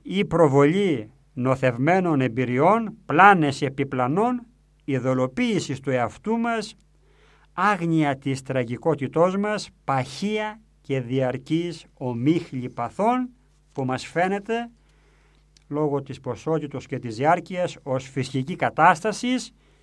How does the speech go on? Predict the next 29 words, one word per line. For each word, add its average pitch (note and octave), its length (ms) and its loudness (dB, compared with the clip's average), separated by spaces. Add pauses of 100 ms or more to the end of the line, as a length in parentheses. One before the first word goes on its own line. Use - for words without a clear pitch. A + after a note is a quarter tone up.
(560)
όπως B2+ 320 -10
λέγει D3 240 -2
ο C3 60 0
Απόστολος C3 560 -6
Παύλος, F#3 520 0 (120)
χαλασμένα C#3 1080 0
μυαλά, B2 600 -2 (120)
και B2+ 120 -10
λοιπά A#2 320 -6
και C3 140 -8
λοιπά A#2+ 280 -2
βέβαια. A2 380 -2 (2250)
Σε - 200 -4
αυτή F#3+ 340 -2
την E3 240 -2
απευκταία D3 600 0
βέβαια C3 280 0
περίπτωση, C3+ 800 -4 (1200)
ακόμα G#3 380 0
και F#3 200 -2
περί E3 440 2
αρετής D3 720 0
να C3+ 380 0
ομιλεί D3 640 0
ή D#3+ 160 2
να D#3 200 -2
ασχολείται C#3 1000 -2
ο C#3 160 0
πνευματικά C3 1000 -2